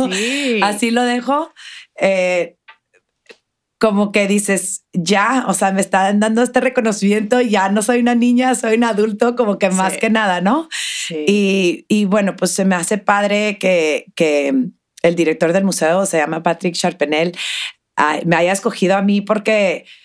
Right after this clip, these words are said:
Speaker 2: como que es, eh, fu-, fue uno de mis sueños, ¿no? Que te dieran un reconocimiento así en, en Nueva York y
Speaker 1: Claro.
Speaker 2: como que siempre que he pensado en, en, en mi trabajo en los últimos años,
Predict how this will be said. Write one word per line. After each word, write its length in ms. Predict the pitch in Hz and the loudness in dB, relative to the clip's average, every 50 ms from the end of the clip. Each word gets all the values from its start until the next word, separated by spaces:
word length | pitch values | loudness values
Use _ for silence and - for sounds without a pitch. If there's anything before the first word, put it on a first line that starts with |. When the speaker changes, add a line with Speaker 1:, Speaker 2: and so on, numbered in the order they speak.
| _ _ _ _ _ _ _ _ _ _ _ - | _ _ _ _ _ _ _ _ _ _ _ -2
Speaker 2:
como 260 | - 202 196 202 196 | 0 2 2 2 2
que 340 | 202 208 202 196 190 190 196 | 2 2 2 2 2 2 0
es, 220 | 196 180 185 - - | 0 -2 -4 -4 0
eh, 220 | - 208 190 196 | 0 0 0 0
fu-, 240 | 185 - - 208 214 - - | -4 -2 -2 -2 -2 0 -2
fue 220 | 190 175 220 214 214 | 0 2 2 2 2
uno 160 | 220 220 247 | 2 2 2
de 80 | 269 277 | 2 2
mis 160 | 262 240 240 | 0 0 0
sueños, 320 | - 226 240 240 233 208 190 | 0 0 2 2 2 2 2
¿no? 200 | 190 208 240 240 | 2 0 0 0
Que 80 | 240 214 | -2 -2
te 100 | - 175 | 0 0
dieran 240 | 175 175 170 185 196 | 2 2 2 0 0
un 100 | 202 190 | 0 0
reconocimiento 720 | 208 214 208 214 208 202 202 - 196 180 175 170 165 - 208 | 0 -2 0 0 0 0 0 0 0 0 0 0 0 -2 -2
así 360 | 202 - - 202 202 202 202 | -2 0 0 0 0 2 2
en, 180 | 202 202 202 202 - | 0 0 -2 -2 -2
en 180 | - 196 196 190 | -2 0 0 0
Nueva 240 | 180 175 165 156 160 | 0 0 0 0 0
York 460 | 165 180 190 202 208 208 202 - _ | 0 0 0 0 -2 -4 -8 -10 _
y 300 | - 165 170 165 160 160 - - - - - | -2 0 0 0 -2 -4 -6 -12 -10 -6 -4
Speaker 1:
Claro. 360 | 185 175 170 160 165 165 170 | -2 -2 -2 -2 -4 -4 -2
Speaker 2:
como 240 | 180 180 196 190 190 | 0 0 0 0 0
que 140 | 208 202 | -2 -2
siempre 420 | 190 - 202 202 196 190 202 220 202 | 0 0 -2 -2 0 0 -2 -2 0
que 100 | 233 226 | -2 -4
he 20 | 214 | 0
pensado 760 | - 220 220 214 208 214 208 208 208 214 214 214 220 220 | 0 0 0 0 0 0 0 2 2 2 2 2 2 2
en, 300 | 208 202 190 170 165 - - | 2 0 0 -2 -4 -6 -4
en, 380 | - 170 175 165 151 214 226 - _ - | -2 -2 -2 -2 -2 -6 -10 -12 _ -2
en 380 | - 165 160 160 156 - - - - | 0 0 0 0 -4 -8 -10 -10 -4
mi 180 | - 170 170 165 | 0 0 0 0
trabajo 380 | 165 - 156 160 165 156 - 208 | 0 0 0 0 0 0 0 0
en 80 | 202 196 | 0 0
los 160 | 196 - - | 0 -2 -4
últimos 400 | 165 - - 190 208 196 - - | -4 -2 0 0 0 0 0 0
años, 420 | 180 185 185 202 196 190 - - | 0 0 0 0 -2 -4 -8 -12